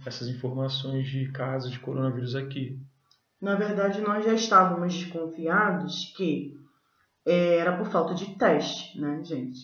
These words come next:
Speaker 2: Se não
Speaker 1: Exato.
Speaker 2: foi notificado. E aí nós recebemos um artigo que diz que Moçambique tem vinte e oito milhões de habitantes atualmente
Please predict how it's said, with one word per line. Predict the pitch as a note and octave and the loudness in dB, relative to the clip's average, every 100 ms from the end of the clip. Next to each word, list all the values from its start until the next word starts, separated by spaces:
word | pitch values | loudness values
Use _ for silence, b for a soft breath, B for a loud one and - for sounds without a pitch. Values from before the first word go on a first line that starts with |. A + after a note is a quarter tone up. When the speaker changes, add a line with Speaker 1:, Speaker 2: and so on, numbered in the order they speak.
| _ _ | _ _
Speaker 2:
Se | A#2+ A#2 D#3+ | -6 -2 0
não | E3 | 0
Speaker 1:
Exato. | - D#3+ | -2 -2
Speaker 2:
foi | D#3 | -2
notificado. | E3 D#3+ - F#3 F#3 E3 E3 F3+ G#3+ A3 - B B B - | -2 -4 -8 -6 0 2 2 2 0 -4 -10 B B B 0
E | F3 | 4
aí | E3+ F3+ | 4 6
nós | F#3 F#3 G3 | 6 4 0
recebemos | F3+ G3 F3+ F3+ G3 G3 | 0 0 2 2 2 -2
um | F#3+ | -2
artigo | F#3 F#3 - G3 F#3+ F#3 | -4 -4 -8 -6 -6 -6
que | G3 | -8
diz | F3+ F#3 F3+ - | -6 -6 -6 -2
que | |
Moçambique | F#3 F3+ F3+ F#3 F3+ F3+ - | 2 4 4 2 0 -2 -2
tem | F3+ F3 | 0 0
vinte | F#3+ A3+ - | 0 0 2
e | |
oito | A#3 G3 G3+ | 2 2 0
milhões | G3 F3+ F3 G#3+ | 2 2 2 2
de | F#3+ | 0
habitantes | F#3 F3+ - D3+ F3 - | -2 -4 -6 -6 -6 -6
atualmente | E3+ - E3 F3 D#3 E3 F3+ | -6 0 0 2 0 -2 -6